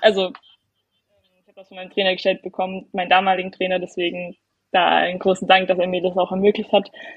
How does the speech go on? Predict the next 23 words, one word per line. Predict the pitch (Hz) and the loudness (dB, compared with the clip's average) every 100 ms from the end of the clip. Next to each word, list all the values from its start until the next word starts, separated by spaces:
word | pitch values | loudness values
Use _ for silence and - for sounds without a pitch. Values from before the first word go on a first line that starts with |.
| _ - | _ 2
Ähm, | 185 185 | 4 4
und | 185 180 | 0 0
bin | 202 | 2
dann | 202 | 4
halt | 196 190 | 4 6
einfach | 190 185 196 | 4 2 -6
mit | 185 | -2
meinem | 185 185 | 0 2
Dad | 196 214 226 226 - _ _ _ - | 4 6 4 0 -18 _ _ _ 0
dann | 190 190 | 0 2
zweitausendeinundzwanzig | 196 190 196 196 214 214 220 220 214 - _ _ _ - | -2 -2 0 0 0 -2 -2 -2 -6 -14 _ _ _ -12
so | 196 | -6
meine | 185 185 | -4 0
ersten | - 196 - 190 190 | 2 2 -2 -10 -8
E | 185 | -2
W | 190 | 2
S-Rennen | 220 - 220 233 | 2 4 4 4
gefahren | 214 214 208 220 | 0 2 4 2
und | 180 180 214 - - | -2 -12 -20 -18 -8
halt | 185 180 190 | -6 -6 -6
richtig | 196 202 - | -6 -6 -2
Rennen | 214 240 | 2 2
gefahren | 220 220 220 233 240 | 0 0 0 -2 -6